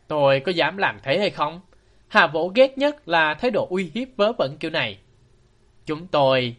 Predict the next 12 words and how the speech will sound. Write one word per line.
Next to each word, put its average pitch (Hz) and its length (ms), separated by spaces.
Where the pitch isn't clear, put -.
chỉ 147 120
chào 143 220
đón 151 340
những 170 180
vị 165 160
khách 226 240
có 226 80
thành 165 200
ý." 220 320
"Anh 175 380
chẳng 185 240
qua 185 360